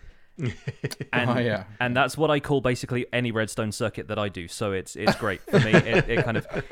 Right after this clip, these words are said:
Speaker 2: it, it fits in pretty well. So, uh, so yeah, it's, it, it seems like a very pure gameplay experience. As the, as we reported previously, it doesn't seem like there's really elements of building or creativity so much in the, the traditional sense that we're used to,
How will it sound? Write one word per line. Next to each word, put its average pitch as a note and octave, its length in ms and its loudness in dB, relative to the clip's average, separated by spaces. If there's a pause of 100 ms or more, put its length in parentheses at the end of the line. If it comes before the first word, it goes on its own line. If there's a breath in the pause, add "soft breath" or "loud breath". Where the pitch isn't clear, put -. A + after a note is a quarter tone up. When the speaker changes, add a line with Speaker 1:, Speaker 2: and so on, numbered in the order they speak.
(140)
Speaker 2:
it, B2 200 -2
it A#2+ 180 -2
fits - 260 -6
in G#2+ 120 -4
pretty G#2 200 -8
well. G#2 260 -4
So, C#3+ 480 -2
uh, B2 280 0
so - 140 -8
yeah, D3 220 -2
it's, A#2+ 380 -8
it, B2+ 260 -4
it B2+ 140 -4
seems C#3 260 -4
like C3+ 140 -2
a B2 40 -6
very A#2 180 -2
pure A2+ 280 -4
gameplay G2+ 400 -4
experience. F#2+ 600 -8 (120)
As G#2+ 220 -2
the, A#2 180 -10
as G#2+ 220 -4
we A2 160 -6 (100)
reported G#2+ 460 -6
previously, G#2 500 -6
it E2+ 60 -10
doesn't G2+ 220 -8
seem G2+ 220 -8
like G2 220 -6
there's G2 240 -6 (260 soft breath)
really A2 280 -2
elements A2+ 340 -4
of G2+ 120 -12
building A#2+ 380 -2
or A2 120 -2
creativity A2 720 -6
so A2 200 -4
much G#2+ 280 -6
in G2 220 -8
the, F#2 300 -2 (340 soft breath)
the A#2 100 -2
traditional A2 540 -2
sense - 360 -4
that - 180 -6
we're G2+ 160 -6
used G2+ 380 -8
to, D#3 220 -2